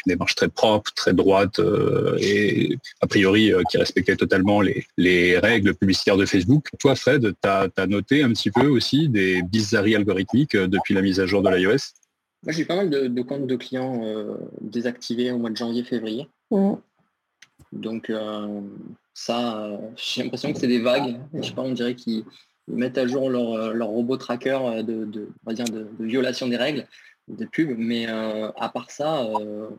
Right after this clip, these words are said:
Speaker 2: à part ça, non. Moi, en fait, depuis que c'est sorti, j'ai, enfin, j'ai pas mal appréhendé, euh, cette arrivée.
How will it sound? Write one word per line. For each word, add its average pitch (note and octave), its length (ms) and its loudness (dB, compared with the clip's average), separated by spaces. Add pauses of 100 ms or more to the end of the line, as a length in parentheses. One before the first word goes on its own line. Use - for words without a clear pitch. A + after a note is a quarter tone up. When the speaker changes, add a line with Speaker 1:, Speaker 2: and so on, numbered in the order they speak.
Speaker 2:
à G#2 40 -14
part - 200 -12
ça, B2+ 120 -8
non. D#3 220 -4 (400)
Moi, C#3+ 120 2
en - 40 0
fait, E3+ 140 0
depuis C3+ 300 -2
que - 40 -14
c'est C3+ 120 -4
sorti, C#3 340 -4
j'ai, B2 260 0
enfin, G#2+ 300 -10 (400)
j'ai A2 80 -6
pas B2 160 -4
mal C#3+ 180 -2
appréhendé, C3 680 -2
euh, G#2 340 -4
cette - 240 -12
arrivée. A2+ 480 -4